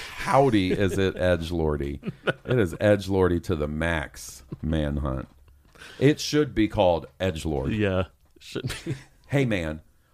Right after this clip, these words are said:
Speaker 1: what if I, uh, get us funding to open an independent game studio and we make a spiritual successor to Manhunt and call it Edgelord?
Speaker 2: Edgelord. Oh, man.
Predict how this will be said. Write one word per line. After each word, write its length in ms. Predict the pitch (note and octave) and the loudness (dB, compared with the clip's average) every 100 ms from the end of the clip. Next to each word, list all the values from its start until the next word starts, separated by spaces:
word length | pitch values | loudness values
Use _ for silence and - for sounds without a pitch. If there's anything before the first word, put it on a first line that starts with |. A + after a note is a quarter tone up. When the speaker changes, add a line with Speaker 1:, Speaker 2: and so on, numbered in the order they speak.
| _ | _
Speaker 1:
what 320 | G2 G#2+ D#3 | -6 0 2
if 300 | E3+ D3+ - - | 4 2 -2 -8
I, 460 | - G2+ G#2 G#2+ A2+ | 0 4 6 4 2
uh, 200 | G2 F#2 | 0 0
get 200 | F#2+ G#2 F#2+ | 2 0 0
us 160 | F2+ | -2
funding 520 | - G#2 F2+ E2 D2+ D#2 | -2 -2 -2 -2 -4 -4
to 160 | - | -6
open 300 | - E2+ E2+ D#2+ | -2 -2 0 -2
an 100 | - | -4
independent 680 | F2+ E2+ F2 - F2 E2+ E2+ _ _ _ _ _ | -4 -2 0 0 -2 -4 -8 _ _ _ _ _
game 260 | F#2 F2+ F2+ | -2 -2 -4
studio 640 | - G2 G2 G2 G2 G#2 | -4 -2 0 2 2 0
and 140 | - F2 | -2 -4
we 140 | F#2+ | -2
make 260 | F#2 F2+ F2 | -2 -2 -4
a 80 | D#2+ | -8
spiritual 640 | - - F2 F2 - E2+ | -8 -4 -2 -2 -2 -4
successor 720 | - C2+ - D2+ D2 D2+ C#2 | -6 -12 -4 -4 -2 -4 -4
to 160 | C2+ D2+ | -4 -4
Manhunt 600 | D2 D2 D#2 E2 E2 - | -2 -2 -2 -2 -4 -4
and 180 | F2 C#2+ | -6 -4
call 260 | D#2+ C#2+ | -2 -2
it 120 | C#2 - | -4 -6
Edgelord? 720 | C#2+ F#2 F2+ C2+ F#2 G2 G2 | -4 -4 -4 -4 -2 -2 -4
Speaker 2:
Edgelord. 0 | |
Oh, 200 | E2 - - | -10 -16 -18
man. 200 | D#2 - | -18 -18